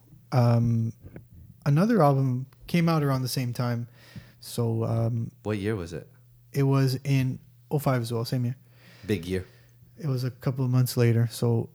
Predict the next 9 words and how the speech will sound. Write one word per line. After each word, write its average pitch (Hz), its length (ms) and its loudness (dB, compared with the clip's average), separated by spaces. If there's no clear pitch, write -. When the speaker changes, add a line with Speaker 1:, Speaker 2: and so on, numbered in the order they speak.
Speaker 1:
you 131 120 0
got 123 200 2
Jeezy 139 560 4
in, 123 420 2
um, 113 500 -4
I 120 60 -8
believe 139 380 -2
it 190 60 -4
was 127 840 -4